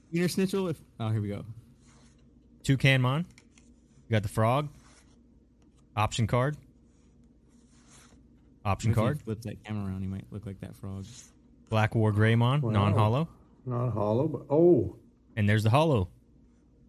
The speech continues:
Speaker 3: Oh,
Speaker 1: Who's that?
Speaker 2: That's a
Speaker 3: awesome.
Speaker 2: Sagittarymon, which is
Speaker 3: Common.
Speaker 2: exactly in our
Speaker 3: I
Speaker 2: orange
Speaker 3: don't
Speaker 2: pool
Speaker 3: have
Speaker 2: list.
Speaker 3: that guy yet.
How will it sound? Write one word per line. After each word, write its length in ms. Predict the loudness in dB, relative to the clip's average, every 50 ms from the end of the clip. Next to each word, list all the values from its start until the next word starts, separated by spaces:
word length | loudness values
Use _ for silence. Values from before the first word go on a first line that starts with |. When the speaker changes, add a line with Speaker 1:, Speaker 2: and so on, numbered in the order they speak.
| -18 _ -10
Speaker 3:
Oh, 800 | -8 -8 -2 2 2 2 2 2 2 4 4 4 4 4 4 2
Speaker 1:
Who's 120 | 0 -2 -6 -10 -14 -18 -18 -10 -4
that? 100 | -2 2 4 4
Speaker 2:
That's 160 | 4 4 6
a 80 | 6
Speaker 3:
awesome. 140 | 6 6 4
Speaker 2:
Sagittarymon, 480 | 4 4 4 4 4 4 4 2 2 0 -4 -8 -18 -20 -20 _ _ _ _ _ -2
which 180 | -2 0 2 2
is 80 | 4 4
Speaker 3:
Common. 140 | 6 6 6
Speaker 2:
exactly 480 | 6 6 6 4 4 4 4 4 4
in 120 | 4 4 4
our 180 | 4 4 2
Speaker 3:
I 40 | 4
Speaker 2:
orange 220 | 4 4 4 4 4
Speaker 3:
don't 100 | 4 6
Speaker 2:
pool 140 | 6 6
Speaker 3:
have 200 | 6 4 4 4
Speaker 2:
list. 20 | 2
Speaker 3:
that 160 | 0 0 0
guy 200 | -2 -2 0 0
yet. 280 | 0 -2 -2 -4 -6